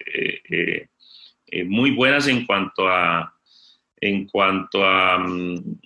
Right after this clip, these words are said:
ser profesional, en cuanto a la responsabilidad, en cuanto a la lucha, en cuanto a entrenarse bien, en cuanto a esforzarse, ¿verdad? Y los gringos, este, lo que es el baloncesto, lo que es el béisbol, lo que es fútbol americano, bueno, es,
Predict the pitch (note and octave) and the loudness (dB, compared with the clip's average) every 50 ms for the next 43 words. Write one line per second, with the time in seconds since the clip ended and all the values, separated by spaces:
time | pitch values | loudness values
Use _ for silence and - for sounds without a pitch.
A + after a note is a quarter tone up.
0 | _ - - - _ - - A2 G#2+ - - A#2+ A#2 A#2 G#2+ G2+ G#2+ G#2 A2+ B2 | _ -20 -20 -20 _ -4 -2 -2 0 0 -2 -2 -2 -2 -2 -2 0 0 2 4
1 | B2+ B2+ B2+ B2 A2+ - - G2+ G2+ - G2 G2 G2 F#2+ F#2+ F#2 F#2 F#2+ F#2+ - | 4 4 2 2 0 -2 -4 -6 -4 0 0 2 2 2 2 2 2 0 -2 -2
2 | - G#2 F#2+ F#2 - F#2+ F#2 F#2 F#2 F2+ F2+ G#2 A#2 B2+ C3 B2+ B2+ B2+ A#2+ A2+ | -2 -2 -2 -2 0 0 0 0 0 0 2 2 2 4 4 4 4 2 2 -2
3 | - - G2 G2 F#2+ F#2 - - D#2+ D2 - F2 E2+ F#2 A2 C3 C#3+ C#3 C3 C#3 | -4 -4 -4 -2 -2 -2 -4 -4 -2 -2 0 0 0 0 0 0 2 0 0 -2
4 | - - A#2+ A2+ G#2+ G2 - - G2 F#2+ F#2+ F#2+ F2+ - - - E2+ F2+ F#2 F2+ | -4 -6 -6 -6 -8 -10 -6 -4 -4 -2 -2 -4 -6 -6 -6 -4 -2 -2 -2 -2
5 | F2+ - - F#2+ F#2 G2+ G#2+ A2+ A2+ A2 - A#2 G#2+ G#2 A2+ C3+ C#3 C#3+ C3+ C3+ | -4 -2 -2 0 0 2 0 0 -2 -2 -2 -2 -2 0 2 2 2 2 2 2
6 | B2+ A2+ G#2+ F#2+ - - F#2 F#2 F2+ - _ - F2+ F2 F2 F2 F2+ - - _ | 0 -2 -2 -6 -6 -8 -8 -8 -8 -10 _ -6 -4 -2 -2 -2 -2 -4 -8 _
7 | _ _ _ _ - G#2+ G#2 G2+ - G2+ F#2+ - - - C3 B2+ B2 B2 - C3+ | _ _ _ _ -2 -2 0 0 0 -2 -2 -2 0 2 2 2 2 0 -4 -4
8 | C#3+ C#3+ - _ _ _ _ - E2+ - F2 F#2+ A2 B2 C#3 - - - - - | -6 -8 -10 _ _ _ _ -8 -4 -2 0 2 2 2 0 -2 -6 -12 -18 -20
9 | _ - - B2 A#2+ C3 C3+ B2+ A#2 A#2+ A#2+ A#2+ A#2+ A#2 - A#2+ A2+ - - - | _ -4 0 0 2 2 2 2 2 2 2 2 2 0 0 0 0 0 -4 -4
10 | - - F#2 F2+ F2+ - - - - F#2 F2+ F2 F2 E2 E2 D#2+ E2 D#2+ D#2 _ | -2 -2 -2 -2 -2 -2 -6 -4 -2 0 2 2 2 0 -2 -4 -6 -8 -10 _
11 | _ _ _ _ - - F#2+ F#2 F2+ - F#2+ F2+ F#2 F#2+ G2 A2 G#2+ G#2 A2 G#2+ | _ _ _ _ -10 -6 -4 -4 -2 0 0 0 0 2 0 0 0 0 0 0
12 | G2 F2+ F2+ - A2 A2 A2+ G#2+ - - - - A2 G#2+ G#2+ G#2+ G#2 G2+ G2+ F#2+ | 0 0 -2 0 2 2 2 2 0 -4 -4 -4 -2 0 0 0 0 -2 -2 -4
13 | F2+ - F#2 F2 F2+ G2+ G2+ G2+ F#2 F2 F2 F2 E2+ E2 - G#2+ G#2+ G#2+ G#2 G2+ | -4 -2 -4 -4 -2 -2 -4 -4 -2 -2 -2 -2 -2 -4 -2 -2 0 0 0 -2
14 | F#2+ F#2 - F2 E2+ - - G2+ G2 F#2+ G2+ G#2 G#2 G#2+ G#2 F#2+ F#2 F2+ - F2+ | -2 -4 -4 -6 -6 -4 -6 -6 -2 0 0 0 0 0 0 -2 -4 -4 -2 -2
15 | F#2 G2 G#2+ A#2+ C3 B2 A2 G2 F2+ F2 F2+ F2+ - - - - - - _ | -2 0 0 -2 -4 -4 -4 -4 -6 -8 -8 -10 -10 -10 -12 -12 -14 -18 _